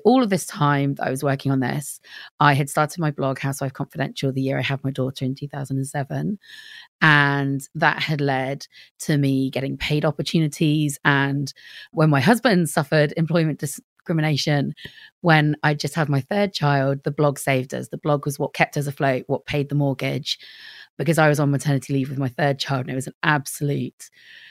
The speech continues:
shot in the guts for us. It was really hard.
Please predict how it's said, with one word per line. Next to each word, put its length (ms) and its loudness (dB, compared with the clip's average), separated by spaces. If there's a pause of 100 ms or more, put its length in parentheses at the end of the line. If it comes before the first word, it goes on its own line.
(120)
shot 480 0
in 80 2
the 60 2
guts 300 -2
for 160 0
us. 180 -4
It 60 -4
was 140 -2
really 400 4
hard. 540 0